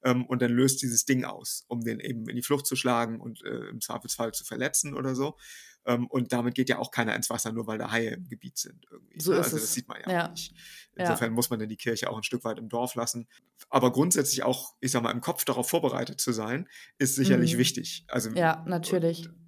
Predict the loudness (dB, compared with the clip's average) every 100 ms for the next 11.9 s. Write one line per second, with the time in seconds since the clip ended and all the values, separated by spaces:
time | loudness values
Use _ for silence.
0 | -8 -4 2 2 4 2 4 2 2 0
1 | 0 0 -2 -4 -4 0 0 -2 -2 -4
2 | -4 -6 -6 -6 -4 -4 -4 -16 -14 -4
3 | 0 0 0 2 4 4 4 2 0 -2
4 | 0 0 2 2 0 0 2 2 0 -4
5 | -2 0 2 2 0 -2 0 0 0 -2
6 | -2 0 0 0 -4 -6 -10 -16 -18 -18
7 | _ 2 2 2 -4 -10 -20 -2 0 2
8 | 4 4 2 2 2 2 2 -2 -2 0
9 | 0 0 -2 -2 -2 -4 -2 -2 0 -2
10 | -2 -2 0 0 2 0 0 0 -2 -2
11 | -2 -4 -4 -2 -2 -4 -4 -6